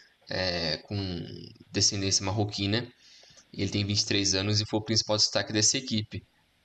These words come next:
É, então, é, é muito legal pro Lan também voltar à, à Champions League.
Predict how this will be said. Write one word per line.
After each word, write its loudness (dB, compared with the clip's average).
É, -2
então, -2
é, 2
é 0
muito -2
legal 2
pro -2
Lan 2
também 2
voltar 0
à, -2
à -2
Champions 0
League. -4